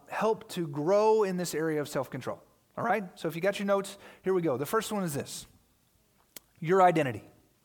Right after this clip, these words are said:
okay? Your identity. Become secure in who you belong to,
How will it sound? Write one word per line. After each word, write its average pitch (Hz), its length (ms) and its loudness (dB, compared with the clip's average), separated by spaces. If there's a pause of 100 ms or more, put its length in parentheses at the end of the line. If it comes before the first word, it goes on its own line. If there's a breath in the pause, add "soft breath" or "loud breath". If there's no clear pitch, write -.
(300)
okay? 190 280 -2 (720 soft breath)
Your 202 320 2
identity. 190 380 2
Become 226 520 -4
secure 269 840 -2 (1080 loud breath)
in 156 140 -4
who 208 300 -2
you 226 160 0
belong 170 320 2
to, - 140 -10